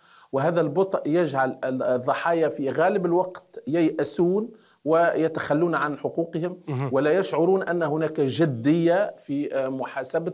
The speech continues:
Speaker 1: الأشخاص مرتكبي الانتهاكات.
Speaker 2: جيد.
Speaker 1: وهناك شعور عام بأن هناك نوع من الحصانة الفعلية التي يتمتع بها مرتكبو الانتهاكات. ربما، آه، هناك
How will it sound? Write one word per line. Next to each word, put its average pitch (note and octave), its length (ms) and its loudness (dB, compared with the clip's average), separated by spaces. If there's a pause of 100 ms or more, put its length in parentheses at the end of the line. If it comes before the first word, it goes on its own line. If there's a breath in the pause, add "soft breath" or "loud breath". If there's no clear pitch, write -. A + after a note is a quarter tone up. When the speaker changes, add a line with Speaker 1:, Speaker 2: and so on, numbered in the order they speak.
(100)
Speaker 1:
الأشخاص D3+ 580 -2 (260 soft breath)
مرتكبي C3 500 -4
الانتهاكات. C3+ 680 -4
Speaker 2:
جيد. C3+ 200 -2 (140)
Speaker 1:
وهناك D3 1000 0
شعور D3 440 0
عام D#3+ 260 2
بأن C#3+ 280 -6
هناك D3 320 -4
نوع D3 300 0
من E3 200 0
الحصانة G3 540 0
الفعلية D#3+ 640 0 (320 loud breath)
التي D#3 640 0
يتمتع C#3+ 460 0
بها C#3 280 0
مرتكبو C#3 480 -2
الانتهاكات. C#3 680 -4 (360 loud breath)
ربما، A3+ 580 2
آه، D#3 640 2
هناك G3 320 -2